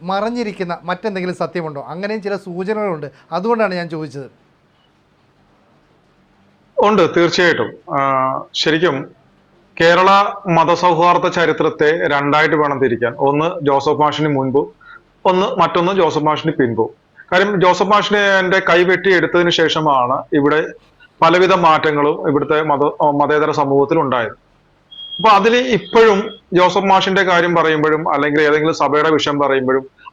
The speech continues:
Speaker 2: അതിന്റെ ഉടനെ വരുന്ന കമന്റ് ആണ്, "നിങ്ങൾ ജോസഫ് മാഷിനോട് അനീതി കാട്ടിയിട്ടില്ലേ,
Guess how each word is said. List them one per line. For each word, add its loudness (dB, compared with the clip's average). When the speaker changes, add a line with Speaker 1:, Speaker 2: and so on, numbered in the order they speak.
Speaker 2:
അതിന്റെ 2
ഉടനെ 2
വരുന്ന 2
കമന്റ് 0
ആണ്, 0
"നിങ്ങൾ 0
ജോസഫ് 2
മാഷിനോട് 0
അനീതി 2
കാട്ടിയിട്ടില്ലേ, 0